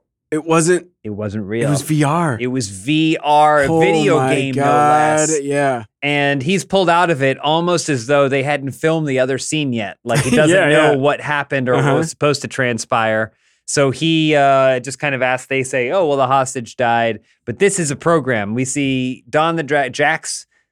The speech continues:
Speaker 2: dad is there. He's the professor.
Speaker 1: Yeah, the grandpa, right? The
Speaker 2: Grandpa
Speaker 1: old
Speaker 2: is
Speaker 1: man.
Speaker 2: working on
Speaker 1: Yeah.
Speaker 2: this device.
Speaker 1: Who?
Speaker 2: It is the culmination of his life's work.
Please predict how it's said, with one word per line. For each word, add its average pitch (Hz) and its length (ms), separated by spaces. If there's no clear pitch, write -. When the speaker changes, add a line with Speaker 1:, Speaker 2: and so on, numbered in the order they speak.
Speaker 2:
dad 143 520
is 117 180
there. 117 380
He's 131 220
the 143 80
professor. 131 600
Speaker 1:
Yeah, 139 240
the 127 180
grandpa, 113 420
right? 101 220
The 120 60
Speaker 2:
Grandpa 156 400
Speaker 1:
old 135 80
Speaker 2:
is 123 120
Speaker 1:
man. 120 100
Speaker 2:
working 160 360
on 131 180
Speaker 1:
Yeah. - 40
Speaker 2:
this 123 180
device. 117 400
Speaker 1:
Who? 143 140
Speaker 2:
It 120 80
is 120 200
the 131 80
culmination 143 680
of 113 80
his 110 160
life's 117 340
work. 110 400